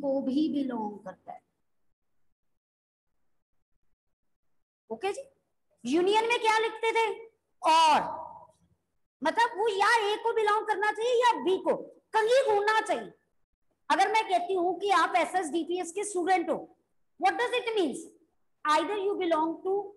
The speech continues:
class first or second or third or, अपने आप और आता है ना। स्कूल किसको represent कर रहा है? Union को कर रहा है ना, सारी classes की यूनियन,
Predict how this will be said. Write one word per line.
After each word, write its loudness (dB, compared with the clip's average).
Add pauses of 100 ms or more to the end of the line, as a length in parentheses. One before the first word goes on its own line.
(400)
class 2
first 0 (420)
or 4
second -2 (200)
or 4 (120)
third 4 (240)
or, 4 (420)
अपने -4
आप -2
और 2
आता -2
है 2
ना। -6 (640)
स्कूल 4
किसको 2
represent 2
कर 4
रहा 0
है? -14 (400)
Union 2
को 0 (1120)
कर 2
रहा 4
है 2
ना, -6
सारी 2
classes -4
की -4
यूनियन, -4